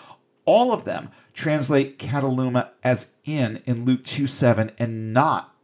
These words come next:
as guest room. The result of this mistranslation leads to a different understanding of the story.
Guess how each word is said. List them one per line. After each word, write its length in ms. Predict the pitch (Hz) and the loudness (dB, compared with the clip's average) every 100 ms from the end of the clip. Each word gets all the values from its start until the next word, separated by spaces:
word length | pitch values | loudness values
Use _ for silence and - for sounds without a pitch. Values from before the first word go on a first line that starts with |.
| _ | _
as 240 | 117 110 - | 4 4 2
guest 420 | 117 110 - - | 0 0 -2 -12
room. 220 | 87 - - _ _ _ | -16 -16 -20 _ _ _
The 100 | 123 | -6
result 520 | 143 143 110 156 214 226 | -2 -2 0 0 0 -2
of 100 | 185 | -4
this 180 | 185 | -4
mistranslation 920 | 160 160 - 156 135 113 95 - - - - _ _ | -4 -8 -6 -6 -6 -6 -6 -8 -12 -20 -20 _ _
leads 280 | - 135 131 | 0 0 0
to 120 | - | -2
a 40 | 117 | -2
different 400 | 110 131 135 123 | 0 -2 -4 -6
understanding 600 | 117 117 - 107 101 104 | -4 -4 -2 -4 -4 -8
of 100 | - | -8
the 80 | |
story. 560 | - - 175 160 - 117 | -8 -6 -4 -4 -4 -12